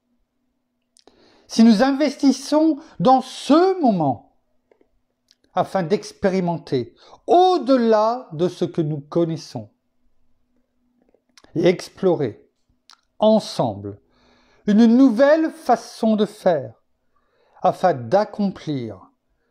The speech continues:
en cohésion notre véritable mission. Non pas axée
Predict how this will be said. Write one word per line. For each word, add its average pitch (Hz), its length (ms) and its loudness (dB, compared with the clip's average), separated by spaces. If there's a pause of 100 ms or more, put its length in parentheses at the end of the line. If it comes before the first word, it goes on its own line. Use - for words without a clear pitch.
(480)
en 233 160 2
cohésion 220 1040 0 (360)
notre 165 280 -2
véritable 160 840 -2
mission. 143 640 -6 (1700)
Non 175 280 0
pas 170 280 0
axée - 600 -4